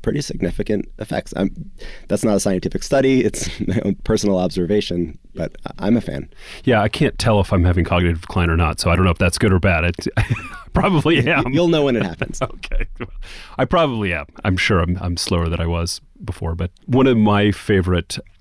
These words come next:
Speaker 2: products is this, something called Magic Mind. It's a drink that really replaced coffee, and I was super skeptical, but I love it. I take it every day. It, it keeps me focused. I, you know, I was pretty sensitive to caffeine, so I don't have any of the drops of it.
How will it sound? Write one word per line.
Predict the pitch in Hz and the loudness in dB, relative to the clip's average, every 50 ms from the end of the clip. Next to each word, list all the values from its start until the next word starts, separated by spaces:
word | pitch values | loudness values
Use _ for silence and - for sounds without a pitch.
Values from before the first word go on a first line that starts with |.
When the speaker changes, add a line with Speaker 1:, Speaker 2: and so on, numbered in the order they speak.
| - _ | -14 _
Speaker 2:
products | - - 98 92 95 - | -2 0 0 0 2 2
is | - 95 87 | 2 2 2
this, | 92 87 | 2 0
something | - - - - 98 92 95 | 0 -2 0 2 2 2 2
called | 85 - 85 82 | 2 0 0 2
Magic | 85 85 80 82 80 101 92 - | 2 2 2 0 0 0 0 0
Mind. | 107 101 107 117 131 143 143 - - - | 2 2 2 2 2 0 0 -2 -4 -4
It's | 104 90 - | -4 -2 -2
a | 87 | -4
drink | 82 - 90 87 90 90 87 - - - | -4 -2 0 2 2 0 0 -4 -8 -6
that | - 95 - - - - | -4 -4 -4 -6 -8 -6
really | - 110 120 170 226 | -2 2 2 4 4
replaced | - 92 82 - 113 92 - - | 4 4 2 2 0 0 0 0
coffee, | - 101 107 110 - 92 82 | 0 0 0 0 0 -2 0
and | 85 87 | 2 2
I | 98 107 | 2 4
was | 104 101 90 85 - - - - - - - - | 4 4 2 2 0 -6 -10 -16 -16 -16 -10 -6
super | - - - 214 196 - 107 92 | -2 0 2 2 2 2 2 0
skeptical, | - - - 98 90 - - 123 - 165 170 180 185 - - - - - - - - - - - | 0 0 0 0 0 0 -2 0 2 2 2 2 0 -4 -10 -20 -20 -20 -20 -18 -16 -14 -10 -6
but | 92 90 101 92 87 - - - - - - | -2 0 2 2 2 0 -2 -8 -14 -8 -4
I | 92 101 110 117 117 123 123 123 123 117 101 90 92 | -2 0 0 2 2 2 2 2 2 0 0 -2 0
love | 90 92 107 107 | 0 2 2 2
it. | 98 - | 2 0
I | - | -2
take | - - 104 | -2 -2 0
it | 90 90 | 0 0
every | 90 90 82 | 2 2 2
day. | 87 90 90 90 92 90 87 87 | 2 2 4 4 4 4 2 0
It, | - - - - - | -2 -4 -10 -8 -6
it | - 90 - - | -4 -4 -4 -4
keeps | - - 110 - - | -4 -4 -4 -2 0
me | 104 87 82 | 0 0 0
focused. | - - 92 92 87 - 92 87 - - | 2 2 2 2 2 2 2 0 0 0
I, | 90 82 82 85 - - | -2 -2 -2 -4 -8 -8
you | - 107 85 | -4 -4 -4
know, | 76 | -2
I | 76 - 123 | 0 0 0
was | 131 127 | 0 0
pretty | - - - 156 | 0 0 2 2
sensitive | - - 127 - 117 92 85 | 2 2 2 2 2 0 0
to | 90 | 0
caffeine, | - 98 90 - - 92 95 104 113 127 | 0 0 0 0 2 2 2 4 4 2
so | 123 - - 87 87 | 2 2 2 2 2
I | 71 - | 2 2
don't | 87 82 80 | 0 0 0
have | 85 82 82 | 0 0 0
any | 87 85 82 | 0 0 0
of | 85 80 | -2 -4
the | 80 | -6
drops | 78 - 87 90 87 87 - - | -4 -2 0 0 0 0 -2 -4
of | 92 92 | -6 -6
it. | 90 - | -6 -8